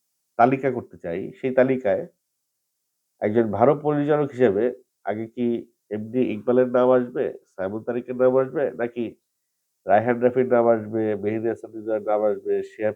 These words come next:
শাহিনের নাম আসবে, হিমেল আশরাফের নাম আসবে? এই প্রশ্নের উত্তরেই কিন্তু অনেক কিছু বেরিয়ে আসে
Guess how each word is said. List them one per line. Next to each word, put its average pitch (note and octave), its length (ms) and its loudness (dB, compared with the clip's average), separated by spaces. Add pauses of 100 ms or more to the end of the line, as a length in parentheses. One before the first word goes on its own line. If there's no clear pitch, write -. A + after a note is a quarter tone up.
শাহিনের G#2+ 260 -6
নাম G2+ 220 -2
আসবে, F#2+ 360 -4 (840)
হিমেল A2 200 4
আশরাফের A2+ 340 -4
নাম G#2 200 0
আসবে? F#2 320 -2 (1040)
এই D#3 160 -4
প্রশ্নের E3 340 0
উত্তরেই D#3+ 420 -2
কিন্তু D3 300 -6
অনেক C#3 240 0
কিছু C3+ 300 -8
বেরিয়ে G2 420 -2
আসে D2 240 -10